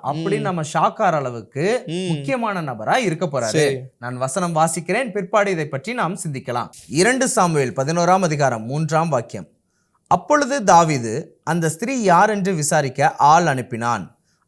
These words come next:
Speaker 1: அவள் எலியாமின் குமாரத்தியும் ஏத்தியனான உரியாவின் மனைவியும் ஆகிய பத்சேபாள் என்றார்கள். இந்த வசனத்தை நீங்க பாத்தீங்கன்னா,
Speaker 2: ம்.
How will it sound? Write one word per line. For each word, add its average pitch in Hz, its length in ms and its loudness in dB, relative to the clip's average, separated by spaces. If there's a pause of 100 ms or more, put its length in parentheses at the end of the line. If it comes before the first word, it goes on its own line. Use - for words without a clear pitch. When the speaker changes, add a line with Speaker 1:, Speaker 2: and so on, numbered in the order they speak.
Speaker 1:
அவள் 143 580 2 (360)
எலியாமின் 202 1080 2
குமாரத்தியும் 135 800 -4 (420)
ஏத்தியனான 160 1040 0
உரியாவின் 151 920 0
மனைவியும் 190 720 -2
ஆகிய 120 640 -2 (400)
பத்சேபாள் 170 840 2
என்றார்கள். 107 760 -8 (180)
இந்த 254 280 2
வசனத்தை 240 440 2
நீங்க 160 280 -4
பாத்தீங்கன்னா, 147 800 0
Speaker 2:
ம். 165 300 -4